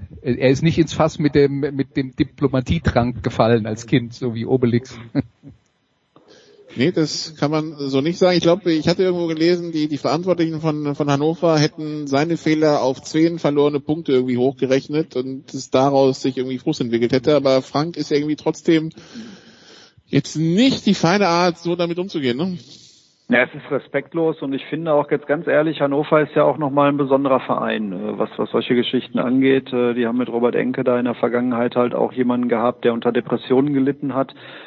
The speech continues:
Speaker 3: und, äh, äh, sich umgebracht hat. Und, ähm, äh, gerade, und, und man hat dann damals gesagt, also im Fußball insgesamt, aber auch gerade in Hannover, daraus müssen wir lernen, die Betroffenheit war riesengroß und jetzt sind ein paar Jahre vergangen und, äh, dann, dann geht man so respektlos in Hannover mit einem eigenen Spieler um,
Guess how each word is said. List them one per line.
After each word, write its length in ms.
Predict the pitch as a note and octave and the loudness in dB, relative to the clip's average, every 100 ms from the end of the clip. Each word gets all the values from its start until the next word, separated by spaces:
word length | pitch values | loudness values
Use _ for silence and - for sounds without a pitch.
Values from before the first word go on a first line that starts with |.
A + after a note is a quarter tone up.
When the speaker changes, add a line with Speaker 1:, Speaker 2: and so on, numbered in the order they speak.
| - | -6
Speaker 3:
und, 360 | A2+ B2 B2 A#2+ | 0 0 0 2
äh, 40 | |
äh, 760 | A#2+ B2 A#2+ A2+ A#2 A#2+ A#2 - G2 G2 | 4 6 4 2 2 4 2 0 -8 -14
sich 200 | B2+ - | -16 -10
umgebracht 560 | B2+ D#3 C#3+ G2+ G2+ - | -6 0 0 0 -4 -2
hat. 180 | F#2+ - | -4 -4
Und, 340 | D2+ G#2+ G2+ | -10 -12 -6
ähm, 340 | A2+ A2 G#2+ A2 - - - - | -4 -4 -4 -8 -12 -20 -16 -10
äh, 260 | - - | -8 -4
gerade, 560 | B2 A2 B2+ C#3+ C#3 A#2 | 0 2 4 4 4 2
und, 100 | C3 | 2
und 120 | C3 | 2
man 160 | B2 B2 | 2 0
hat 120 | C3 | 2
dann 140 | C#3 | 2
damals 300 | B2 C#3 C3+ | 4 2 0
gesagt, 400 | - B2 B2+ D3+ | -2 2 2 2
also 160 | C3 C3 | -2 -4
im 80 | A#2+ | -4
Fußball 380 | - D#3 D3 A#2+ | -6 0 2 2
insgesamt, 580 | D#3+ - C#3 C#3 D#3 | -2 -2 2 2 2
aber 140 | C3+ B2 | 0 0
auch 60 | |
gerade 220 | A#2 C3 C#3 | 0 -2 -2
in 100 | B2+ | -2
Hannover, 400 | B2 C#3 C#3+ C3 | -2 -2 2 2
daraus 280 | A#2+ B2 | 2 0
müssen 240 | C3 - C3 | -4 -4 0
wir 80 | A#2 | 2
lernen, 400 | A#2+ C#3 D3 C3+ | 4 2 2 0
die 60 | |
Betroffenheit 600 | A#2+ - B2+ - B2+ B2 | -2 -4 -4 0 -2 0
war 140 | B2 A#2 | 0 0
riesengroß 640 | B2 B2+ G#2 B2 C#3+ - | 0 0 2 4 4 2
und 80 | C3+ | -2
jetzt 140 | B2 | -2
sind 120 | B2+ C3+ | -2 -4
ein 80 | |
paar 180 | B2+ A#2+ | -2 0
Jahre 220 | B2 B2 | 2 0
vergangen 560 | A#2 A2+ G#2+ A2+ C#3 C3+ | 0 0 2 2 2 2
und, 320 | B2 A#2+ A#2 A#2+ | 0 -2 -2 0
äh, 240 | A#2 A#2+ | 0 2
dann, 320 | A#2 A#2 A#2 | 0 -2 -2
dann 160 | A2+ A2+ | -4 -2
geht 160 | A#2+ | -2
man 160 | C3 A#2 | -2 -2
so 80 | G#2+ | 0
respektlos 640 | A#2+ - B2 - C3 B2 | 0 -2 -6 0 2 2
in 140 | B2+ A#2+ | 2 0
Hannover 440 | A2 A#2+ - A#2+ | 2 0 2 0
mit 160 | A#2 - | 0 -2
einem 160 | A#2 | -2
eigenen 360 | F#2+ A#2 B2 A#2 | -2 -2 -2 -4
Spieler 400 | - B2 A#2+ G#2+ | -4 2 2 2
um, 200 | G#2 | 0